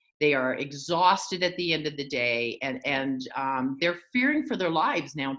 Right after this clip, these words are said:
too, on top of it. You know, they, they're in, um, direct contact with the virus, and they're taking it home to their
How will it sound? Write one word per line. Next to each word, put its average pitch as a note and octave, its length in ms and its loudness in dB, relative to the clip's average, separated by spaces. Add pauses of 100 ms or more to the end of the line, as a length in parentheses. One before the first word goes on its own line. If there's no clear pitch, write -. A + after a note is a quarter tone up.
too, F#3+ 200 -2
on C3+ 160 -2
top D#3 320 0
of C#3 120 -6
it. A#2 180 -4
You D3 100 -4
know, C#3+ 160 -4
they, D3 260 -4
they're D3 280 2
in, C#3+ 240 -2
um, C3+ 520 -2 (480)
direct F3 260 0
contact E3+ 460 -2
with E3 140 -8
the D#3 80 -10
virus, C#3+ 580 0
and C#3+ 140 -6
they're C#3 80 -4
taking D3+ 320 -4
it D3+ 80 -2
home D3+ 200 -6
to D3 60 -2
their C#3 180 -6